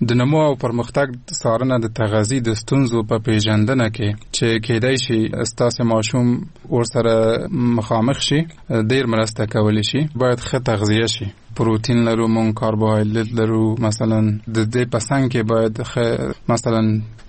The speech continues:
په ورځ کې باید پنځه ځله، ځکه چې خپل ځان یې ده او بل ماشوم یې ده. دوه کس، یو مور دوه کس لپاره باید همدومره غذایي مواد واخلي چې دوه کس ور باندې ښه تغذیه شي.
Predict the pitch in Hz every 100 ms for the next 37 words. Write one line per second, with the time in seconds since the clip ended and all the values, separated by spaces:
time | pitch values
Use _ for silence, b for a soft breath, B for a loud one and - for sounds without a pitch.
0 | - 110 110 131 127 123 113 117 110 113
1 | 110 127 123 113 104 95 - - - 120
2 | 127 120 - 120 113 110 110 - 131 -
3 | 135 127 117 139 143 143 147 127 120 127
4 | 117 107 - 127 107 104 107 - - -
5 | 117 113 139 143 127 127 - - - -
6 | 190 120 117 110 123 127 123 - 117 120
7 | 123 123 117 120 107 117 113 110 113 107
8 | 110 B B 113 110 127 123 117 107 110
9 | 113 120 117 117 120 120 135 - 131 -
10 | 110 120 127 131 123 - 110 113 110 110
11 | 110 117 117 101 104 104 -